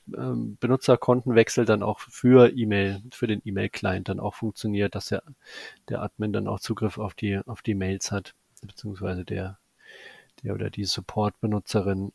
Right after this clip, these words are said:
ähm, sich das auch einfach mal aus der Benutzerperspektive anschauen kann und da eben Probleme lösen kann,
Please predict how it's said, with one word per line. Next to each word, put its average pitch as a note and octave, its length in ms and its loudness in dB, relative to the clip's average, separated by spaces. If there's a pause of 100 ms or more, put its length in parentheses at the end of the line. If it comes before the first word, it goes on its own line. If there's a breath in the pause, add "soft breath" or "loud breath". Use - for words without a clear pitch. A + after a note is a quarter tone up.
(100)
ähm, G#2 480 -6
sich - 220 -10
das - 180 -2
auch - 160 -10
einfach G#2 260 -6
mal G2 220 -2
aus G#2 220 -4
der G#2+ 140 2
Benutzerperspektive G#2+ 1000 0
anschauen G#2 440 -2
kann G#2 180 -4
und G2+ 180 -4
da G2+ 200 0
eben G2+ 260 -6 (140)
Probleme G2+ 680 -4 (540)
lösen G#2+ 420 0
kann, G#2 400 -4